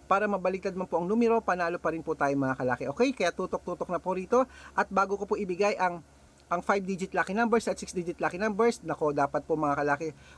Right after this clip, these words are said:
para makatanggap kayo ng mga legit na mga lucky numbers, ha, dapat naka-follow po kayo sa mga legit na account natin.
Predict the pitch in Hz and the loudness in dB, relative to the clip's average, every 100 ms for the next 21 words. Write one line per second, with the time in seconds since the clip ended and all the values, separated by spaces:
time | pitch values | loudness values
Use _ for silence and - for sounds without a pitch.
0 | - 151 160 165 170 160 160 160 175 165 | 0 2 2 0 0 0 0 0 -2 2
1 | 151 147 208 202 175 165 156 175 190 196 | 2 2 0 -2 0 2 0 -2 -2 0
2 | 185 170 180 180 175 156 - 175 180 - | 0 0 0 -2 -4 -2 2 2 0 -6
3 | 180 180 175 165 156 143 226 - 190 165 | -8 -4 -4 -2 -2 -2 -2 -2 -2 0
4 | 180 175 165 147 143 175 220 147 | 0 -2 -2 -2 -2 0 2 0